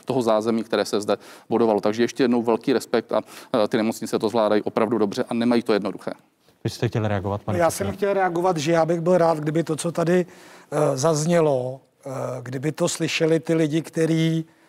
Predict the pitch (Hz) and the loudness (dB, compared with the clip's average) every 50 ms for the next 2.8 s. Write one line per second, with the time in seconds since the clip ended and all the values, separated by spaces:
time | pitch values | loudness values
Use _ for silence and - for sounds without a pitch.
0 | _ _ _ - - - 147 165 170 165 160 151 - - 190 156 170 170 175 175 | _ _ _ -10 -6 -2 2 2 2 4 2 0 -2 -2 -2 0 2 2 4 4
1 | 170 170 165 147 165 160 151 170 165 170 - 165 156 143 - - - 160 156 151 | 4 4 2 2 2 2 2 0 0 -2 0 0 0 -2 -2 -2 -2 0 2 2
2 | 143 139 135 135 135 - _ 143 139 139 143 135 135 131 131 131 | 0 0 -2 -6 -10 -14 _ -4 0 0 2 2 2 0 -2 -4